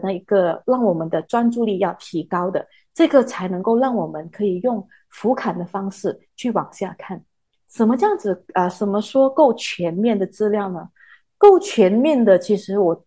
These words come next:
我倒是觉得这个是不太容易达到的，因为往往我们在解读一个资料的时候呢，我们也必须要去懂，读懂它的前因和后果。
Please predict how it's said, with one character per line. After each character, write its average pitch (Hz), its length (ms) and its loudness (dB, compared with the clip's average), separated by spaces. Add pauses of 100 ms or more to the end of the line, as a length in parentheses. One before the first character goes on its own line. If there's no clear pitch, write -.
我 190 100 -2
倒 311 240 4
是 262 160 -4
觉 180 160 0
得 180 160 -2
这 269 140 -2
个 269 100 4
是 262 160 0
不 208 140 -8
太 - 240 -4
容 170 240 -4
易 180 80 -4
达 160 160 -16 (120)
到 185 160 -10
的， 156 160 -12 (440)
因 466 100 4
为 453 80 6
往 277 160 6
往 254 160 6
我 196 60 2
们 190 100 -2
在 277 140 4
解 208 260 2
读 - 160 -2
一 220 40 0
个 214 140 0
资 220 220 -4
料 220 160 2
的 180 80 0
时 - 200 -10
候 180 220 -2
呢， 180 160 -4 (300)
我 196 80 2
们 226 160 4
也 202 80 8
必 294 260 4
须 285 200 0
要 269 120 6
去 - 380 0 (240)
懂， - 320 0 (240)
读 214 180 6
懂 202 240 2
它 - 140 -4
的 226 100 2
前 165 380 -6 (100)
因 226 220 0
和 160 160 -6
后 175 260 0
果。 - 300 -6